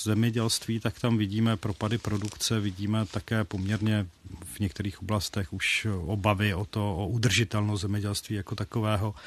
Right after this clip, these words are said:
Ale samozřejmě ono sucho zhoršuje k-, strukturu půdy, zvyšuje náchylnost k erozi, protože půda do sebe hůře vstřebává srážky, tak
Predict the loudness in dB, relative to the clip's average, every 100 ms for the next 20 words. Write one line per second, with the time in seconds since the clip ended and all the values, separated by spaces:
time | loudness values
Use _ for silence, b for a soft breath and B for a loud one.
0 | B B B 0 2 4 6 6 6 6
1 | 6 4 2 0 0 2 2 0 2 4
2 | 4 2 -2 -10 -8 -6 -4 -2 2 2
3 | 2 2 2 2 0 0 0 2 4 2
4 | 0 0 0 2 2 2 2 0 2 4
5 | 4 4 B B B B B 2 2 4
6 | 4 4 2 -2 2 4 4 2 -2 -6
7 | -2 0 2 4 4 2 2 0 2 2
8 | 4 4 4 4 4 4 4 2 0 0
9 | 0 -2